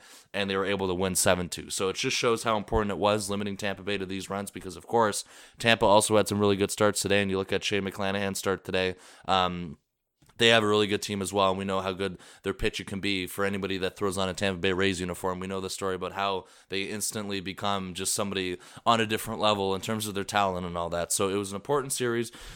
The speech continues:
We knew the implications, and of course with Alek Manoah, we know, um, in terms of how much he's dependent on in this rotation. You know, you can make the argument he is the top guy right now, and you were talking about a playoff start, Jacob. Perhaps this is a conversation we're getting into later, but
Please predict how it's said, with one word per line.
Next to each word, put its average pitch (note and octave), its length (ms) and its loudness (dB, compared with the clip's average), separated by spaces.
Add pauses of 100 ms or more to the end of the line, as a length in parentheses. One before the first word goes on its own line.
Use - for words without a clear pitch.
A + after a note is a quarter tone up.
We G2+ 80 0
knew B2 140 4
the B2 100 6
implications, A2 680 2
and G2 100 -2
of F#2+ 100 -6
course A2+ 240 2
with G#2 100 -2
Alek G#2+ 260 4
Manoah, G#2 260 4
we G2 140 2
know, G2+ 400 2 (260)
um, F#2+ 480 6
in G2 80 -4
terms G#2 320 -2
of F2+ 120 -2
how G2+ 220 8
much - 460 0
he's G#2+ 140 -4
dependent G#2+ 360 2
on G#2 140 6
in G2 60 4
this G2+ 180 0
rotation. G#2 460 2
You G2+ 80 0
know, G2+ 180 4
you G2+ 140 -4
can G2 200 -2 (220)
make A2 160 2
the A2 140 6
argument A2 320 4
he G#2+ 180 2
is A2 120 0
the G#2+ 100 -2
top G#2+ 280 4
guy G#2+ 160 6
right G#2+ 220 6
now, A2 260 8
and A2 80 4
you G2 60 2
were G2 80 2
talking G#2 260 4
about G2+ 60 4
a G2 100 2
playoff G#2 220 4
start, A2 240 0
Jacob. A#2+ 400 -2 (240)
Perhaps A2 440 2
this G#2+ 140 -6
is G#2+ 140 -8
a G2+ 60 -6
conversation G#2+ 560 -4
we're G2 60 -8
getting G#2 180 -2
into G#2 280 -4
later, B2+ 300 6
but G2 300 0